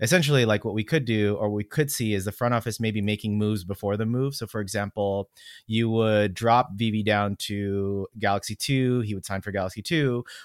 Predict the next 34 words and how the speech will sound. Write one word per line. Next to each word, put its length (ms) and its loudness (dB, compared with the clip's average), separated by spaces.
which 180 -2
opens 300 2
up, 280 2
A, 240 4
an 80 2
international 460 0
roster 280 -2
slot, 340 -2
and 180 2
then 160 2
B, 540 0
obviously, 800 2
um, 560 0
another 440 2
slot 420 0
for 380 0
someone 540 -2
to 520 -4
come 180 0
in, 200 2
right? 220 -4
So, 100 -4
for 80 -4
example, 540 0
the 160 0
example 340 4
that 100 2
he 120 0
used, 280 4
which, 160 -8
by 160 4
the 80 4
way, 100 0
we're 320 -2